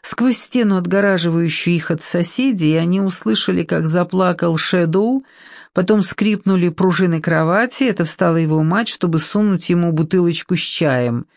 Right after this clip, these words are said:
Прежде чем уйти в ванную, Диана сказала: "Чарльз, мне нужно сделать причёску, дай мне, пожалуйста, денег". "Но я собирался на этой неделе купить мешок костной муки", растерялся Чарльз.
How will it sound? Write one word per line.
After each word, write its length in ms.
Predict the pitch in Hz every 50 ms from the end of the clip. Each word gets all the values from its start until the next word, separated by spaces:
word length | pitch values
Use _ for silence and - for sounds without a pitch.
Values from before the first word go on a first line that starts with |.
| _ _ _ _ _ _ _ _ -
Прежде 380 | - 170 190 185 160 - 170
чем 240 | 156 - 170 160 156
уйти 260 | 156 156 156 - 160
в 60 | 151
ванную, 400 | 147 175 190 196 180 170 156 151
Диана 340 | 147 151 165 165 160 151 151
сказала: 760 | 151 - - 165 160 151 147 156 143 139 135 135 131 131 127 - _ _ _ _ _ _ _ _ _ _ -
"Чарльз, 560 | - - 240 240 208 170 131 127 - - -
мне 320 | 170 170 170 165 165 165
нужно 340 | 165 170 175 160 160 180 180
сделать 440 | 165 151 160 180 175 175 175 170 -
причёску, 800 | - 226 240 - - - 330 - - - - - 143 135 131 123 _ _ _
дай 260 | - 151 160 160 147 143
мне, 180 | 151 165 180
пожалуйста, 680 | 175 180 202 196 185 202 202 196 190 - - - 247
денег". 540 | 226 208 185 151 123 113 104 104 113 - - _ _ _ _ _ _ _ _ _ _ _ _ _ _ _ _ _ _ _ _ _ _ _ _ _ _ _ - - _ _ _ _ _ -
"Но 340 | 151 147 160 175 190 202 226
я 260 | 233 185 190 254 254
собирался 640 | 254 - - 233 202 214 208 220 226 214 202 - - 214
на 180 | 208 208 208
этой 200 | 208 185 208 208
неделе 480 | 190 196 196 196 175 190 202 196 190 185
купить 480 | - 208 190 - - 208 196 180 -
мешок 420 | 190 196 196 - - 208 196 202 _
костной 460 | - 220 220 208 - - 226 226 240
муки", 640 | 254 285 349 370 - - - 208 214 - - - _ _ _ _ _ _
растерялся 720 | - 156 180 180 180 - - 185 185 165 147 131 - - 175
Чарльз. 580 | - - 175 143 101 90 104 - - - -